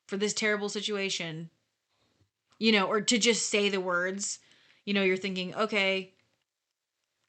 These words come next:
thank you, God, that my car broke down. Thank you, God, that I'm sick. Thank you, God, that I'm having problems in my relationship." But you don't really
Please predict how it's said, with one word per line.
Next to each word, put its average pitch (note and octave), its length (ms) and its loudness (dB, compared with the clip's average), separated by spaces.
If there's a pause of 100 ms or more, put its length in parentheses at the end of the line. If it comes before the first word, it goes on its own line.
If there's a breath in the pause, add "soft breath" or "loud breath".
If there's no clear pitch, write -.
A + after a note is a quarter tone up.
(260)
thank G#3 180 2
you, G#3 80 -2
God, F#3+ 180 0
that F#3 100 -2
my F#3 140 -4
car F3+ 180 -2
broke F3 200 -4
down. E3+ 440 -4 (840)
Thank G#3 180 0
you, G#3 80 0
God, F#3+ 200 0
that F#3+ 80 -2
I'm F#3+ 100 -6
sick. E3+ 460 -8 (1300)
Thank G#3 180 2
you, G3 80 -4
God, G3 220 4
that F#3+ 100 -2
I'm F#3+ 80 -2
having F#3 240 -2
problems F3+ 340 -2
in F#3 60 -6
my F#3 100 -2
relationship." E3+ 720 -6 (440 soft breath)
But G#3+ 240 2
you G#3+ 120 0
don't G#3 280 0
really F#3 520 -2